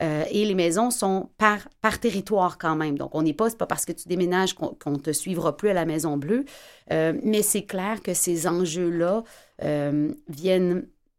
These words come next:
je dirais des fois, alourdir aussi le, le, le travail qu'on a à faire au quotidien. Puis,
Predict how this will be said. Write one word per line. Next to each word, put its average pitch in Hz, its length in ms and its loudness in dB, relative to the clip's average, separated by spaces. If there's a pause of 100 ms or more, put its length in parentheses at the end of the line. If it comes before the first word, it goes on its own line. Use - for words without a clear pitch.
(140)
je 160 120 -12
dirais 175 260 -2
des 180 120 0
fois, 208 220 0
alourdir 202 880 0
aussi 202 760 2
le, 160 240 0
le, 147 140 -2
le 180 140 2
travail 175 400 0
qu'on 160 200 -2
a 151 100 0
à 151 60 -2
faire 170 300 -6
au 156 60 -6
quotidien. 202 680 -4
Puis, 233 260 -2